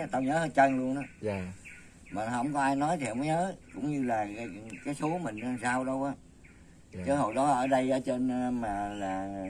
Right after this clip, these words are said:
Speaker 1: ở dưới chân núi Cấm này nè, thuyết, ờ, thuyết pháp tao thuyết là mười năm đó. Ngày nào hãy có đồng đạo vô là cái năm ngàn, sáu ngàn, mà trong đó có thiếu tá, thiếu tướng, đại quý, đại tướng này kia nữa.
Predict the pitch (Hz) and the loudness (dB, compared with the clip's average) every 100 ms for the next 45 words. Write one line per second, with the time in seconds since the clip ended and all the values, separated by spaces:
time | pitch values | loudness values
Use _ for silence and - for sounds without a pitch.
0 | 101 98 78 127 156 131 120 139 135 143 | -8 -8 -4 -2 -2 -2 -2 -2 -2 -2
1 | 170 113 98 95 92 151 - 123 120 151 | -2 -4 -4 -6 -4 -6 -4 -4 -4 -2
2 | 147 139 143 - 113 151 151 - 98 104 | 0 0 -2 -4 -4 -4 -4 -4 -2 -2
3 | 101 117 120 262 - - - - - - | 0 -2 -2 -4 -6 -8 -8 -8 -10 -2
4 | 92 104 101 101 101 101 92 110 135 143 | -2 0 0 0 -2 -2 -2 -2 2 2
5 | 107 98 - 110 113 113 107 92 90 110 | 2 0 -2 -2 0 0 0 -4 -4 -6
6 | 117 117 113 98 87 82 76 123 147 104 | -4 -4 -4 -2 -2 -2 0 0 2 0
7 | 87 85 82 98 117 123 127 131 147 156 | -2 -4 -4 -6 -4 -4 -4 -4 0 2
8 | 160 131 143 147 147 160 147 156 170 165 | 2 0 2 0 0 -2 0 -2 -2 0
9 | 85 107 143 160 170 170 156 - 156 170 | 0 0 2 2 2 -2 -2 -2 -4 -2
10 | 98 117 110 113 | -6 -2 -4 -4